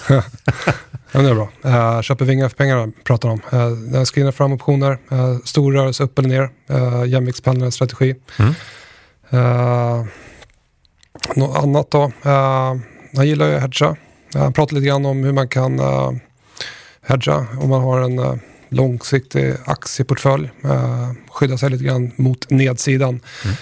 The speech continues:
Speaker 1: Han tyckte att estimaten borde komma ner lite grann. Han tyckte det var väldigt, väldigt konstigt att de inte har gjort det.
Speaker 2: Mm.
Speaker 1: Eh, och det, eh, uppfattar jag som att du också,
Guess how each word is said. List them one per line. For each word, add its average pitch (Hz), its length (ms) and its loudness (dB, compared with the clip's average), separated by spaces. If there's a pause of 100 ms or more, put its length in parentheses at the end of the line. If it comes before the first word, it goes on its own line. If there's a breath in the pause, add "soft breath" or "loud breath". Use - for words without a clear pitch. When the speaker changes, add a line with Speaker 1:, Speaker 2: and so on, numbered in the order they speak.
(140)
Speaker 1:
Han 135 120 0
tyckte 147 200 2
att - 140 -2
estimaten 151 840 0
borde 147 180 0
komma 143 260 2
ner 117 180 -2
lite 110 180 -4
grann. 120 200 -2
Han 104 80 -10
tyckte 131 220 0
det 135 60 2
var 131 60 0
väldigt, 127 380 0
väldigt - 220 -2
konstigt 123 380 -6
att 120 60 -4
de 117 160 -4
inte 113 160 -4
har 113 40 -2
gjort 117 260 -6
det. 123 200 -2 (120)
Speaker 2:
Mm. - 140 0
Speaker 1:
Eh, 62 160 2
och 64 220 -2
det, 64 140 0 (360)
eh, 123 280 -4
uppfattar 135 320 -2
jag 117 80 -2
som 123 140 -4
att 117 160 -8
du 120 140 0
också, 135 360 -2